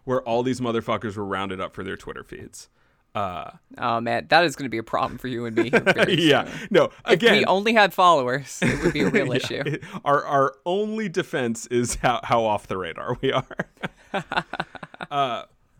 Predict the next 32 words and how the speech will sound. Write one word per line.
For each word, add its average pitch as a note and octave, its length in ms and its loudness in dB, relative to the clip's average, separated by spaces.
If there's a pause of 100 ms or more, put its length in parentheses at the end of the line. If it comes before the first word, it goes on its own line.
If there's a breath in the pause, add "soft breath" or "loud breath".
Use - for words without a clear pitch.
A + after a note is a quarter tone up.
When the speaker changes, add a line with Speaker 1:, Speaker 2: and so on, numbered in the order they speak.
(400 soft breath)
Speaker 1:
I F3 100 4
misspoke F#3+ 540 -2
earlier. G#3 380 0
I D3 80 -2
said F3+ 340 -4 (240)
all C3+ 200 2
eight C3 160 2
of D#3 80 -2
them F3+ 140 -4
had F3 100 -6
been F#3 140 -2
arrested. F#3+ 440 -8
Actually, F3 340 -4
seven C#4 500 -8
of A#2 120 -6
them G2 180 -4
had G2+ 140 -8
been F#2+ 140 -6
arrested. E2+ 480 -12 (260 soft breath)
Albert G3 320 0
Speaker 2:
Oh. - 40 -4
Speaker 1:
Parsons, D#3+ 520 -2
the B2+ 100 -6
man C#3+ 200 -4
that C3+ 120 -8
spoke D3+ 360 -6
for C#3 180 -6
an A#2+ 140 -8
hour B2 500 -2 (220 soft breath)
on C3 280 -4
that A#2 240 -6
day, A#2 360 -4